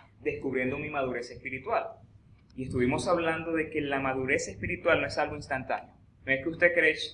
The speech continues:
este, hoy creyó en Jesús y le entregó su vida, y mañana usted es un cristiano recto, que no se equivoca, sabio. La madurez espiritual no es instantánea, es un proceso.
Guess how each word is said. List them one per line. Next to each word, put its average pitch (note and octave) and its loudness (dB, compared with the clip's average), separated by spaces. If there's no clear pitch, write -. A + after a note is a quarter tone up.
este, C3 -6
hoy C#3+ 2
creyó D3 -2
en D3 -2
Jesús D3+ -6
y C3 -14
le B2+ -10
entregó A#2 -10
su F3 -12
vida, D3 -2
y D3+ -6
mañana C3+ -2
usted D#3+ -2
es D#3 -2
un D#3+ -10
cristiano D3+ -4
recto, - -4
que - -14
no - -2
se - -2
equivoca, C#3+ 2
sabio. B2+ 2
La C#3+ 2
madurez C#3 -2
espiritual E3+ 2
no D3+ 0
es D3 -8
instantánea, D3 2
es - -6
un A3 0
proceso. G3 6